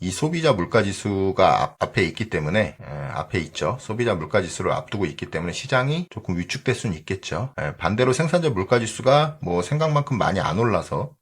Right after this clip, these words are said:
소비자 물가지수도 많이 안 올 거라는 기대감이 있다면 넷째 주부터 반응이 올 것 같아요. 비트코인도. 그런 식의 뷰를 저희가 볼 수가 있고요. 어, 그리고 나서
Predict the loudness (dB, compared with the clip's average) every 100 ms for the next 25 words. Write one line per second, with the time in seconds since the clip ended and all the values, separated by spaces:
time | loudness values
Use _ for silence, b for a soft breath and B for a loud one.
0 | _ -4 -2 4 6 6 4 2 2 -2
1 | -2 0 2 2 2 2 2 2 4 4
2 | 6 4 0 -4 -4 2 4 4 4 -2
3 | 2 4 4 0 2 2 2 0 0 -2
4 | 0 2 2 -2 _ -4 0 2 0 -2
5 | -4 -4 -4 -2 -2 -2 -6 -10 -8 -6
6 | -6 -4 -4 -6 -6 -2 -2 -2 -4 -6
7 | -4 0 0 0 -10 -12 -10 -10 -8 -10
8 | -8 -8 -8 -10 -12 -10 -10 -12 _ -12
9 | -10 -4 -2 -2 -2 -2 -2 0